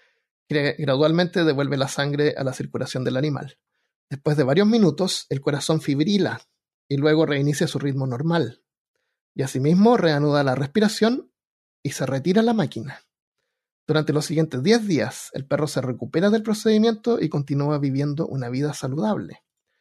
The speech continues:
Según la película, varios perros fueron devueltos a la vida usando este método, incluido uno que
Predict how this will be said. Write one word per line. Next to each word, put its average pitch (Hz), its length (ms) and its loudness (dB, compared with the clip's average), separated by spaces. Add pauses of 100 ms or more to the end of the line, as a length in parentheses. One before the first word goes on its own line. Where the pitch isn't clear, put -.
(300)
Según 151 200 2
la 156 120 2
película, 175 460 2
varios 147 260 2
perros 175 340 0
fueron 151 260 0
devueltos 170 380 2
a 190 80 2
la 185 100 2
vida 190 180 4
usando 180 280 0
este 170 160 -6
método, 196 420 0 (600)
incluido 160 720 2
uno 175 320 4
que 190 480 0